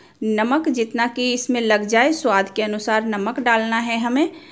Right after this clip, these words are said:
और इसके साथ हमें चावल भी डालना है, तो चावल के हिस्से का भी नमक इसमें थोड़ा सा ऐड कर दी हूँ। इसके पहले का पापड़ कॉर्नफ्लावर के साथ बना के दिखाई थी, तो बहुत सारे हमारे फ्रेंड्स को कॉर्नफ्लावर क्या है समझ में ही नहीं आता है, चाहे उनके यहाँ नहीं मिल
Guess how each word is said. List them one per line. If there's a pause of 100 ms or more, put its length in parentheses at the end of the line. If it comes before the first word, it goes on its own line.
(240)
और
इसके
साथ
हमें
चावल
भी
डालना
है,
तो
चावल
के
हिस्से
का
भी
नमक
इसमें
थोड़ा
सा
ऐड
कर
दी
हूँ। (400)
इसके
पहले
का
पापड़
कॉर्नफ्लावर
के
साथ
बना
के
दिखाई
थी,
तो
बहुत
सारे
हमारे
फ्रेंड्स
को
कॉर्नफ्लावर
क्या
है
समझ
में
ही
नहीं
आता
है,
चाहे
उनके
यहाँ
नहीं
मिल